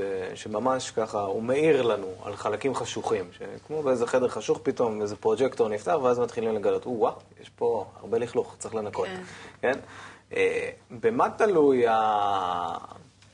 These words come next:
Speaker 1: העוצמה של הפנס? הרי אתם יודעים, גם פה באולפן יש, אה, פנסים, מי שמבין קצת בתאורה, יש דבר כזה שנקרא דימר. יש לו כזה, כמו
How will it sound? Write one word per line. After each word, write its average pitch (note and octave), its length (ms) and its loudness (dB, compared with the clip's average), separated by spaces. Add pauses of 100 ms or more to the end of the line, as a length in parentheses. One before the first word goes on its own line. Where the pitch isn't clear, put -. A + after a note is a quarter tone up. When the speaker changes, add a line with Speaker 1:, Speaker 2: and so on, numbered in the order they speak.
Speaker 1:
העוצמה G#2 500 0
של A2 120 -4
הפנס? F#2+ 480 -6
הרי G2+ 100 -2
אתם A2+ 160 -2
יודעים, C3+ 240 2
גם A2+ 120 0
פה A#2+ 120 2
באולפן G#2+ 480 0
יש, - 280 -8
אה, G2 60 -6 (400)
פנסים, G2 420 -2
מי A2+ 60 -4
שמבין G#2 300 -4
קצת A2 200 -6
בתאורה, C#3 320 -2
יש A#2+ 60 0
דבר A2 200 0
כזה G#2+ 200 -4
שנקרא A2 280 -4
דימר. G2 440 -2
יש G#2+ 140 -8
לו A#2+ 80 -4
כזה, A#2+ 440 0
כמו A2+ 500 0